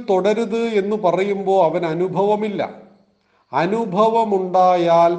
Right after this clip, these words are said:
അവൻ അറിയുന്നു അഗ്നി ആരെന്ന്. ഇതുപോലെ അർജുന, ഭഗവാനെ അറിയുന്നവൻ, എന്നെ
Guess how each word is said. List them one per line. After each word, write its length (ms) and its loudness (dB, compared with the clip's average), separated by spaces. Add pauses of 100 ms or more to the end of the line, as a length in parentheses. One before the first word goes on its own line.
അവൻ 260 -4
അറിയുന്നു 560 -2 (140)
അഗ്നി 420 -2 (120)
ആരെന്ന്. 640 -2 (1300)
ഇതുപോലെ 680 0 (720)
അർജുന, 420 -4 (800)
ഭഗവാനെ 800 2
അറിയുന്നവൻ, 720 -2 (1040)
എന്നെ 440 -2